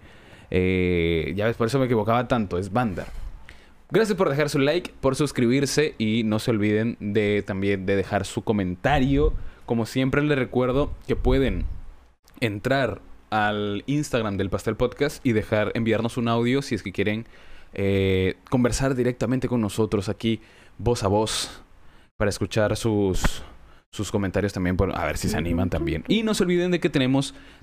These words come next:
Speaker 1: también, no sé, no, no lo he probado, no sé si funciona la gente que está en Perú, eh, está aquí en el stream, eh, en YouTube, el... ¿cómo se llama esto?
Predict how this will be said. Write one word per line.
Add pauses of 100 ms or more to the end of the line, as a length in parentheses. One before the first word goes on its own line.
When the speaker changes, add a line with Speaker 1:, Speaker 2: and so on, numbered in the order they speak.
Speaker 1:
también,
no
sé,
no,
no
lo
he
probado,
no
sé
si
funciona
la
gente
que
está
en
Perú, (380)
eh,
está
aquí
en
el
stream, (120)
eh,
en
YouTube, (220)
el...
¿cómo
se
llama
esto?